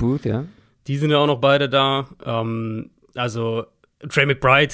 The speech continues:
Speaker 2: der, der Top-Tight End, ist auch noch da. Da ist schon echt noch viel, viel, viel, viel da. Und ich glaub auch,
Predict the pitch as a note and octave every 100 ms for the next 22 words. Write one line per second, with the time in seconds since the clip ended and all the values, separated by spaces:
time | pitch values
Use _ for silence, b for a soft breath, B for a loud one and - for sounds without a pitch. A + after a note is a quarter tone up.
0 | - B2+ B2 A#2+ A#2+ A#2+ - B2+ C3+ C#3
1 | C3+ C3 C3+ A#2+ B2 B2 B2 B B B
2 | - D#3+ A#3 A3+ F#3+ A3 G3 F3+ - F#3
3 | F#3 - E3+ E3 D#3 D#3 C#3 D3 B2 A#2
4 | - _ C3+ D3 D3+